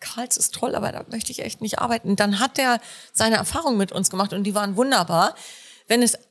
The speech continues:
wenn er sagt, „Ja, das finde ich toll“, und der Arbeitspartner sagt auch, „Ein großartiges Kerlchen oder eine tolle Frau oder was auch immer“,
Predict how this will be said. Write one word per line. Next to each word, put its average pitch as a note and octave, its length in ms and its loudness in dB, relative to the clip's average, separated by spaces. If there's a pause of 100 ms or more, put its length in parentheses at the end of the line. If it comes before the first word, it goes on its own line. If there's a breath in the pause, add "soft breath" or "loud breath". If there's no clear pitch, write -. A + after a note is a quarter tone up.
wenn G#3+ 200 2
er G3 260 2
sagt, G#3+ 240 -2
„Ja, A3 100 -2
das G3 140 -4
finde A3 220 -2
ich F#3 80 -6
toll“, C4 240 2
und A3 100 0
der G3 120 2
Arbeitspartner G#3+ 500 2
sagt G3+ 200 -4
auch, A3+ 160 4
„Ein F#3 460 -10
großartiges A3 880 2
Kerlchen A#3 580 0
oder G3 200 0
eine G3 240 -2
tolle C4 280 2
Frau - 360 2
oder G3 480 2
was - 200 2
auch G3+ 140 0
immer“, A3+ 220 4